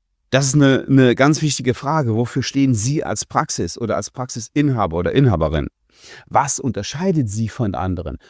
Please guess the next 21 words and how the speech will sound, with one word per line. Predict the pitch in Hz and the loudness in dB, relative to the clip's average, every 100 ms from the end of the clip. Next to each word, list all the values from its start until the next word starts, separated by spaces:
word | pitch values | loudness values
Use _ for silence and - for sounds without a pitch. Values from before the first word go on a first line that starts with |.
| - | -10
Was | 110 | -8
machen | 131 110 104 | -6 -4 -4
Sie | 98 | -4
besser | 104 156 - - | -2 0 0 0
als | 92 - | -2 -2
andere? | 82 90 82 76 - _ _ _ _ _ _ _ _ _ _ _ _ _ - - - | -2 -2 -2 -4 -10 _ _ _ _ _ _ _ _ _ _ _ _ _ -20 -6 2
Und | 120 | 4
sagen | 120 131 | 6 6
Sie | 123 | 6
nicht, | 123 151 - - | 8 6 2 -6
"Ja, | - - 95 127 | -6 0 2 2
ich | 127 | 2
mache | 123 | 0
eine | 120 | 0
gute | 120 120 | 0 -4
Qualität." | - 117 110 151 107 82 _ _ _ | -4 -4 -2 -2 -4 -4 _ _ _
Das | 92 - | -8 -4
machen | 104 110 | -4 -4
andere | 85 98 95 | -4 -4 -4
auch. | 95 - - _ _ _ - | -4 -6 -8 _ _ _ 4
Wie | 170 233 | 6 6